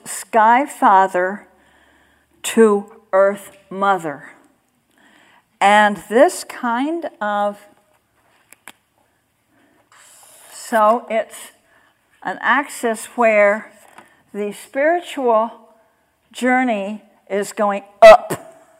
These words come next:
often to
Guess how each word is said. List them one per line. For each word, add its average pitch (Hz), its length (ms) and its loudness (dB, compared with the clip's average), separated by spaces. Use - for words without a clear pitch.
often 226 640 4
to 208 200 -8